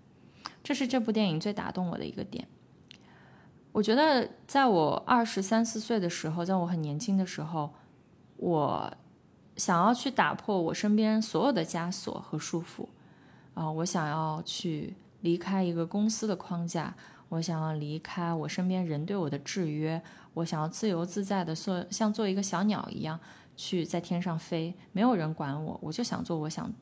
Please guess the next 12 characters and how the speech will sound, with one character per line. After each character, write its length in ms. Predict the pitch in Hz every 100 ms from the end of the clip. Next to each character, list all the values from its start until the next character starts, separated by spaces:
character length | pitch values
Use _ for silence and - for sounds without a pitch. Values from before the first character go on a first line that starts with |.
| -
做 160 | - 170
的 80 | 160
任 140 | 220
何 100 | -
的 120 | -
事 160 | - 220
情。 200 | - 202 196 - - - - - - - - -
嗯， 260 | 190 175 185
但 120 | 277
是 120 | 294
到 180 | 302 285
了 460 | 196 170 - -